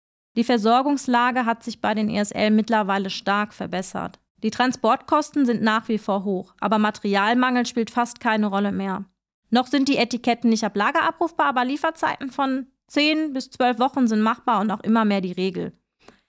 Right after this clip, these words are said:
Im Vergleich zur Situation von zweitausendeinundzwanzig, als die Lieferzeiten noch bis zu neun Monaten betrogen haben.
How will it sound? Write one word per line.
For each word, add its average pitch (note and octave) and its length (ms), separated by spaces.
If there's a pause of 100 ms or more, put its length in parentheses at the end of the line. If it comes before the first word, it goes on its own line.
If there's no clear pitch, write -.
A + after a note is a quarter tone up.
(260)
Im A#3+ 140
Vergleich A3 320
zur A3 160
Situation G#3+ 440
von G#3 160
zweitausendeinundzwanzig, G#3+ 1200
als G#3+ 120
die A3 60
Lieferzeiten - 600
noch G#3 120
bis A#3+ 200
zu A#3 120
neun A3 360
Monaten A#3+ 340
betrogen F#3+ 520
haben. G3+ 280